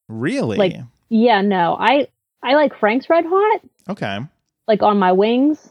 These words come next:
Speaker 2: on my wangs. But, um, I've never, I'm not a big hot sauce, like, on, well, that's a lie. Because when I make, um, ramen, I do put hot sauce on my ramen, like, my instant noodles.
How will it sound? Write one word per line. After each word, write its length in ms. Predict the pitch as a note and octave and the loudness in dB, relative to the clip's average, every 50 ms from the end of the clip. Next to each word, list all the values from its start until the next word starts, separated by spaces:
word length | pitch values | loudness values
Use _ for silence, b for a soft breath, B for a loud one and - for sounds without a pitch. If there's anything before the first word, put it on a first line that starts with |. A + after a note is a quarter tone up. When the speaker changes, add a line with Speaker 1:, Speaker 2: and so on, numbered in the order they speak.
| _ _ _ _ - | _ _ _ _ -6
Speaker 2:
on 160 | - - G3 | -4 -2 0
my 100 | F#3 F3+ | 2 2
wangs. 680 | E3+ F3+ G3 A3 A#3 A#3+ B3+ C4 C4+ C#4+ - - - - _ _ _ _ _ _ _ _ _ _ _ _ - | 2 2 2 2 2 2 2 2 2 0 -2 -6 -12 -20 _ _ _ _ _ _ _ _ _ _ _ _ 2
But, 340 | A#3 G#3+ G3+ F#3+ E3+ - - - | 2 4 4 2 0 -2 -2 0
um, 500 | A3 G#3 G3 F#3 F3+ E3+ E3+ E3+ F#3 F3+ - _ _ _ _ _ _ _ _ _ _ _ - | 0 2 2 2 0 0 0 0 -2 -2 -4 _ _ _ _ _ _ _ _ _ _ _ 0
I've 220 | G#3 A3 B3 A#3+ | 2 2 4 4
never, 520 | C4 C4+ C4 A#3 A#3 A3+ G#3+ G#3 G#3+ F#3+ - _ _ _ _ _ - | 2 2 2 2 2 2 2 2 0 -4 -8 _ _ _ _ _ -4
I'm 140 | - A#3 B3 | -2 0 2
not 140 | C4+ C4+ | 4 4
a 40 | B3 | 4
big 280 | G#3 G3 A#3 A3 G#3 G3+ | 2 2 2 2 0 0
hot 340 | - - G#3 F#3+ - - _ | -2 -2 -2 -2 -2 -2 _
sauce, 280 | A3+ G#3 G3 G3 - - | 0 0 0 0 0 -2
like, 160 | F#3 F3 - | -2 -2 -2
on, 340 | F3 F3+ F3 F3 E3+ E3+ - _ | -2 -2 -2 -2 -4 -6 -6 _
well, 420 | C4+ D#4 E4+ F4+ F#4 E4+ D4+ - _ _ _ _ _ | 0 2 4 4 2 2 -2 -6 _ _ _ _ _
that's 200 | - D#4 D4+ - | -2 -2 0 0
a 40 | C#4 | -2
lie. 440 | A3+ F#3+ D#3+ D#3 D3+ D3+ D#3 E3+ - _ _ _ _ _ _ _ _ _ _ _ _ _ | 0 0 0 0 0 0 -2 -4 -6 _ _ _ _ _ _ _ _ _ _ _ _ _
Because 240 | A#3 - C4 A#3 A#3 | -2 0 0 2 2
when 100 | B3+ C4 | 2 4
I 100 | C4 B3+ | 4 4
make, 260 | B3 A#3+ A3+ A3 - | 4 4 2 2 2
um, 440 | G3 G3+ G3 F#3 F3 E3+ E3 E3+ E3 - | 0 0 2 0 0 -2 -4 -4 -6 -4
ramen, 580 | F#3+ G#3+ A3+ A3+ G#3+ G3 F3+ F3 E3+ E3+ F3 - - _ - | 0 2 2 2 2 0 0 -2 -4 -6 -8 -8 -8 _ -2
I 80 | G#3+ | 0
do 160 | F#3 G3+ A3+ | 0 0 0
put 140 | - A3 F#3+ | 0 0 0
hot 180 | G3 F#3+ F3+ - | 0 0 0 0
sauce 180 | G3 F#3 - | -2 -2 -2
on 60 | F#3+ F3 | -4 -4
my 120 | D#3+ E3 | -4 -2
ramen, 440 | E3+ F#3 F3+ E3 - - A#2 G3 - - | -2 0 -2 -2 -4 -6 -8 -8 -4 -2
like, 160 | G3+ F#3+ - | 0 0 2
my 200 | F#3+ E3+ E3+ - - _ | 0 0 0 -4 -4 _
instant 360 | B3+ A3+ G#3 - - E3+ E3 | 0 0 0 0 -2 -2 -2
noodles. 400 | E3 E3 F3 C#3 B2+ F#3+ - _ | -2 -2 -2 -2 -4 -4 -8 _